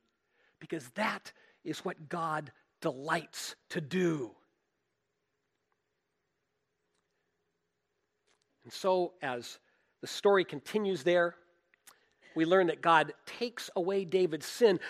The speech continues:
but he doesn't take away all the consequences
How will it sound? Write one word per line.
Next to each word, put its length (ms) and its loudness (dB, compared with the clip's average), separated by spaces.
but 580 6
he 120 -4
doesn't 320 2
take 220 0
away 180 4
all 140 6
the 100 6
consequences 1160 4